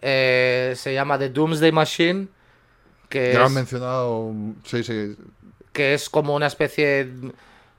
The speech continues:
Speaker 1: es un, an-, bueno, un, una sonda gigante que es capaz de destruir planetas
Speaker 2: Joder.
Speaker 1: enteros. Eh, que es milenaria, que se escapó de una civila-, una civilización que estaba en guerra y quedó,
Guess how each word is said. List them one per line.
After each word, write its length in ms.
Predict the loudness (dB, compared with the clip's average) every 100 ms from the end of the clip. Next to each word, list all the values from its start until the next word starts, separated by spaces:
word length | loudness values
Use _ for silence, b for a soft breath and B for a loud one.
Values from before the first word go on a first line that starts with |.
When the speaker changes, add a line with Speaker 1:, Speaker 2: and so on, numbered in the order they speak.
| _
Speaker 1:
es 300 | -8 -6 -4
un, 720 | -6 -4 -6 -6 -8 -8 -4 -4
an-, 340 | -4 -6 -8
bueno, 300 | -4 -4 -2
un, 360 | -4 -4 -6 -4
una 280 | -2 -2 0
sonda 440 | 0 0 0 -2
gigante 720 | 0 2 4 4 4 2 2
que 100 | 0
es 160 | -10 -4
capaz 280 | -2 -2
de 120 | -2 -4
destruir 560 | -6 -8 -8 -8 -8
planetas 720 | -8 -8 -8 -12 -12 -12 -18 _ _
Speaker 2:
Joder. 220 | -20 -12
Speaker 1:
enteros. 600 | -12 -8 -6 -6 -8 -14 b b b b b b _ -4
Eh, 440 | 0 2 0 -4
que 340 | -2 0 0 0
es 180 | -4 -14 -8
milenaria, 840 | -2 2 2 6 8 8 6 4
que 80 | 0
se 120 | -8
escapó 340 | -6 -4 0 0
de 60 |
una 180 | 0 -2
civila-, 400 | -2 0 -2 -4 -6 -6 -4
una 200 | -4 -6
civilización 800 | -4 -6 -4 -4 -4 -2 -2 -2
que 80 | -4
estaba 320 | 0 2 0
en 120 | 2
guerra 460 | 4 4 6 4 4
y 60 |
quedó, 560 | 0 0 2 2 2